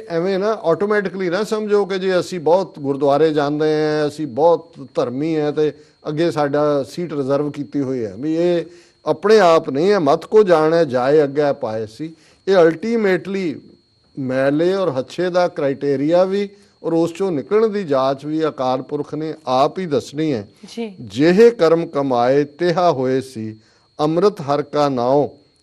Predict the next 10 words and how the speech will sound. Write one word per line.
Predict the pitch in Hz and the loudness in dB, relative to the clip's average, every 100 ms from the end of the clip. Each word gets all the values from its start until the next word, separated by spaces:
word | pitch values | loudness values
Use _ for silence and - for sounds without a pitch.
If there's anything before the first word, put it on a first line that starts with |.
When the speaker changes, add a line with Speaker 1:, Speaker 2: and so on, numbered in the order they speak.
| _ 135 | _ 0
Speaker 1:
ਆਪ | 131 127 123 | 0 0 -4
ਵਰਤਾਏ | 117 110 113 98 | -6 -6 -12 -12
ਸੀ।" | 98 _ _ | -16 _ _
ਹੁਣ | 170 202 208 - _ _ - | -4 -2 -4 -10 _ _ -8
ਇੱਥੇ | 185 - 196 | -8 -6 -10
ਕਰਮ | 196 151 143 170 - | -6 -6 -4 -6 -8
ਐਕਸ਼ਨਸ | 151 - - 147 120 92 | -8 -8 -8 -10 -8 -10
ਹੈ, | 90 - _ | -16 -18 _
ਇੱਕ | 135 - _ - | -16 -16 _ -14
ਕ-, | 147 | -14